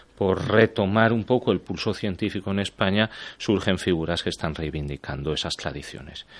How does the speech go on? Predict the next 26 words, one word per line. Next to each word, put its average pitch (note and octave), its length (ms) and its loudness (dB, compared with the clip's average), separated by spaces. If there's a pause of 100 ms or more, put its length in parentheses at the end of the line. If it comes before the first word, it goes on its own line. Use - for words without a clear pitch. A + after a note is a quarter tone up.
(340)
Y A2+ 120 6
una G2 240 6
muy F2+ 220 2
importante D#2+ 600 -4
será C2+ 300 -8
Maestre - 360 -14
de - 60 -18
San - 160 -14
Juan, - 240 -20 (800)
que G2+ 320 8
al G2 160 6
final G#2 400 6
s-, - 320 4 (180)
es D#3+ 280 10
el G2 180 6
que G2 240 2
realmente A#2 1000 8
inicia, F#2+ 1000 0 (160)
eh, E2+ 420 -6 (540)
inicia G2 1080 2
la F#2 420 2
histología F#2 720 2
moderna E2 760 -4
en, E2+ 360 0
en F2+ 220 -2
España G#2 720 6